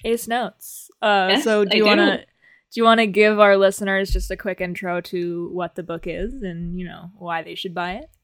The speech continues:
Speaker 2: Sure. So Ace Notes is basically what I and probably my <laughs> publishing team would describe as a nonfiction guide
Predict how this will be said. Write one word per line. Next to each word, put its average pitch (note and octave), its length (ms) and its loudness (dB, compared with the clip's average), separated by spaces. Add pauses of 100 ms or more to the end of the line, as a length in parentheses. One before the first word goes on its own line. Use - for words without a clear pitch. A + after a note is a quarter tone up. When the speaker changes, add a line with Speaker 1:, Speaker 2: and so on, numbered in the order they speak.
(1040)
Speaker 2:
Sure. D#4 340 -4 (380)
So C4 340 0
Ace C#4+ 280 -2
Notes C#4 260 -2
is A#3 260 -4
basically G3+ 1160 -4 (180)
what G3 440 -2
I F#3 160 4
and F3+ 200 0
probably F#3+ 280 0
my G3 140 0
<laughs> A#3 40 -4
publishing A#3 360 -2
team G3+ 180 -2
would F#3 60 -2
describe F#3+ 420 -4
as F#3+ 200 2
a G3+ 40 0
nonfiction F#3 680 -6
guide F3 240 -2